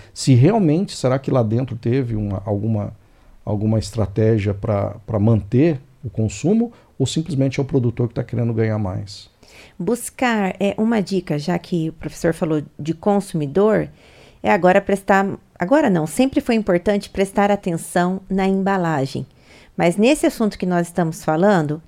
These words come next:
Speaker 2: também comparar um produto com outro passa a ser muito importante, né?
Speaker 1: Essa questão da comparação não é só do preço. Você compara o preço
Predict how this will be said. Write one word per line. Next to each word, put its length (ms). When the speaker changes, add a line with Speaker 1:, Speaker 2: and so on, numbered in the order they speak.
Speaker 2:
também 360
comparar 800
um 120
produto 460
com 220
outro 460
passa 320
a 20
ser 180
muito 240
importante, 640
né? 220
Speaker 1:
Essa 200
questão 300
da 80
comparação 640
não 140
é 40
só 200
do 100
preço. 500
Você 140
compara 320
o 40
preço 600